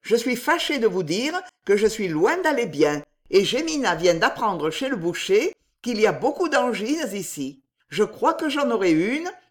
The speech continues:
car mes maux de gorge sont toujours plus dangereux que ceux des autres. Ainsi finissait la première partie,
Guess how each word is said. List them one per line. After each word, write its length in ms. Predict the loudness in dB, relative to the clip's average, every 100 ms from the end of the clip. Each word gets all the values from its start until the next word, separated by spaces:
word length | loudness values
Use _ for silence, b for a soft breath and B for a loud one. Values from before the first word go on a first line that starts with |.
| _
car 180 | 0 0
mes 140 | 0 0
maux 180 | 0
de 120 | -2 -2
gorge 480 | 0 0 0 -4
sont 200 | -4 -4
toujours 460 | -4 -4 -2 -2 -4
plus 180 | -8 -2
dangereux 640 | 0 0 -2 0 0 0 -2 B _
que 120 | 0
ceux 240 | 0 -4
des 260 | 2 2 2
autres. 380 | -4 -4 -14 -20 -20 _ _ _ _ _ _ _ _ _
Ainsi 420 | -4 -4 -4 -8 -8
finissait 520 | -6 -4 -4 -2 -2
la 120 | -2
première 460 | -2 -4 -4 -6 -6
partie, 540 | -8 -8 -6 -6